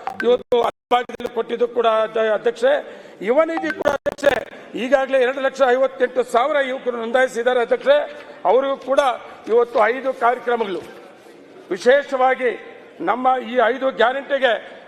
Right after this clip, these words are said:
ಐವತ್ತೊಂದು ಸಾವಿರದ ಮೂವತ್ನಾಲ್ಕು ಕೋಟಿ ಅನುದಾನವನ್ನ ಇವತ್ತು ಕೊಟ್ಟಿರೋದು ಒಂದು ದಾಖಲೆ ಅಧ್ಯಕ್ಷೆ. ಅಧ್ಯಕ್ಷ, ಒಂದು ನೆನಪು ಮಾಡಬೇಕಾಗ್ತದೆ ಈ ಸಭೆಯಲ್ಲಿ ನಾನು, ಎರಡು ಸಾವಿರ ರೂಪಾಯಿ ಬೆಲೆ ಗೊತ್ತಿರೋದು ಯಾರಿಗಂದ್ರೆ ಸಾಮಾನ್ಯ ಬಡವರಿಗೆ.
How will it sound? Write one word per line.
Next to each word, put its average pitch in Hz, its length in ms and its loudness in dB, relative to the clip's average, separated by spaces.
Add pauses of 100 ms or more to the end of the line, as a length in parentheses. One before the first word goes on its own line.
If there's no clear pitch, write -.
ಐವತ್ತೊಂದು 254 720 2
ಸಾವಿರದ 254 480 0
ಮೂವತ್ನಾಲ್ಕು 240 880 0
ಕೋಟಿ 311 680 -2 (380)
ಅನುದಾನವನ್ನ 254 580 0
ಇವತ್ತು 240 380 0
ಕೊಟ್ಟಿರೋದು 240 680 0 (160)
ಒಂದು 226 260 0
ದಾಖಲೆ 233 360 2
ಅಧ್ಯಕ್ಷೆ. 233 520 0 (280)
ಅಧ್ಯಕ್ಷ, 254 320 0
ಒಂದು 247 280 0
ನೆನಪು 247 320 -2
ಮಾಡಬೇಕಾಗ್ತದೆ 240 680 0
ಈ - 20 -4
ಸಭೆಯಲ್ಲಿ 233 400 0
ನಾನು, 220 340 -2 (380)
ಎರಡು 226 240 2
ಸಾವಿರ 247 340 0
ರೂಪಾಯಿ 233 260 -6
ಬೆಲೆ 247 220 2
ಗೊತ್ತಿರೋದು 247 420 0
ಯಾರಿಗಂದ್ರೆ 226 800 0 (120)
ಸಾಮಾನ್ಯ 240 520 0
ಬಡವರಿಗೆ. 226 720 0